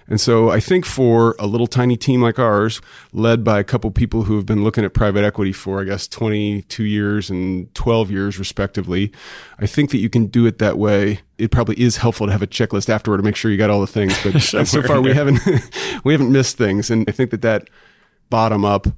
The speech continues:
Speaker 1: approach is very valuable for flexibility and for key learning looking forward.
Speaker 2: What are the specific things to the University of Cincinnati that color how you go about the investing program?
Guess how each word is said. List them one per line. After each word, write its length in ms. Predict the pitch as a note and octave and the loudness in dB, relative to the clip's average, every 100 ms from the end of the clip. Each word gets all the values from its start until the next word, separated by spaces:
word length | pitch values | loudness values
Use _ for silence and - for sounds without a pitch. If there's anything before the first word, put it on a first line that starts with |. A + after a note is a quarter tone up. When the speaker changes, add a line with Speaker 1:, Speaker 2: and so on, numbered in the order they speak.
| - _ _ _ _ | -10 _ _ _ _
Speaker 1:
approach 520 | A2 - A2+ G#2+ - | -2 2 2 2 -2
is 200 | - G#2 | -6 -4
very 200 | F#2+ G#2+ | 0 0
valuable 480 | G2+ G#2 G2+ G2 G2 | 2 2 2 0 -4
for 640 | F#2+ - G2 G2 G2 G2 - - | -6 -2 0 2 0 -2 -6 -10
flexibility 800 | - A#2 - G#2 A2 G2+ F#2+ | -4 -2 -2 0 2 2 0
and 220 | F#2 G2 G2+ | -2 -2 -2
for 420 | - G2 G2 F#2 - _ _ | -2 0 0 -4 -12 _ _
key 240 | - B2 G#2 | -4 -2 0
learning 560 | G#2 G#2 F2+ F#2+ G2 - | 2 0 0 -4 -8 -8
looking 220 | F#2+ G2+ | -4 -4
forward. 320 | - G2+ F#2+ - - _ | -4 -4 -4 -8 -20 _
Speaker 2:
What 280 | - F#3 B3+ | -4 0 0
are 80 | B3 | 2
the 240 | C3+ G#2+ | 2 0
specific 800 | - - - - - D#3 - - | 0 -2 -2 -2 -2 0 -2 -4
things 640 | - B2 G#2+ F#2 F2 - | -4 2 4 4 4 0
to 320 | - - B2+ A2+ | -2 0 2 4
the 80 | |
University 480 | G2+ F#2+ F2 F2 - | 4 2 0 -2 -4
of 80 | E2+ | -4
Cincinnati 880 | - E2+ - D#2 E2+ E2+ D#2+ C#2+ - _ _ _ _ | -2 -2 -2 -2 -2 -2 -4 -8 -14 _ _ _ _
that 340 | G#2+ F#2+ F2 - | -4 -2 -2 -6
color 500 | - A#2 G#2+ G2+ F#2+ | -4 2 2 4 2
how 200 | F2+ F2 | -2 -4
you 180 | E2+ E2+ | -2 0
go 100 | F2 | 0
about 220 | D#2 D2+ | -2 -4
the 80 | E2 | -6
investing 360 | D2+ D#2 D2 | -4 -6 -8
program? 380 | C#2+ C#2 C#2 C#2 | -8 -10 -12 -16